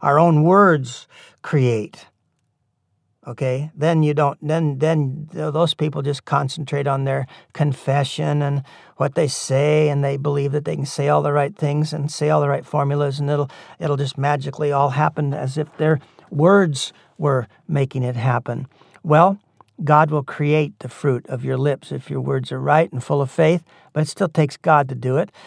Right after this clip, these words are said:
and you have to ask and believe that you've received, and then it will be yours. Why? Because God answers. All right, you see the difference between faith and pride? Now,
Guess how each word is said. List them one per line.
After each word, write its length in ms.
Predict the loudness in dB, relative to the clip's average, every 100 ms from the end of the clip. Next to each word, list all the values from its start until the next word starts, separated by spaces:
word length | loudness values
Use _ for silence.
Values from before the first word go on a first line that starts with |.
| -12
and 180 | -2 2
you 120 | 4
have 220 | 4 4 2
to 180 | -4 0
ask 320 | 0 0 -2
and 120 | -2
believe 300 | 0 0 0
that 200 | -4 -4
you've 180 | -6 -4
received, 540 | -6 -2 0 0 -2
and 180 | 0 2
then 140 | 4
it 100 | 2
will 160 | 4 2
be 140 | 4
yours. 580 | 2 6 6 6 4 0
Why? 340 | 2 4 4 2
Because 320 | 0 0 0
God 800 | 4 4 6 6 6 6 4 0 -8 _ _ _ _ _ _ _ _
answers. 720 | 0 2 0 -8 -16 _ -20 _ _ _ _ _ _ _ _ -6
All 100 | 0
right, 200 | 0 0
you 80 | -6
see 160 | -4 -2
the 100 | 0
difference 480 | 2 2 0 -2
between 460 | -4 -8 -2 -2 -2
faith 460 | -2 0 2 2 -2
and 180 | -8
pride? 540 | 0 2 4 2 -2 -8 _ _ _ _ _ _ _ _ _ _ _ _ _ -20 _ _ _ _ _ _ _ _ _ -20 -4
Now, 420 | 2 4 4 -2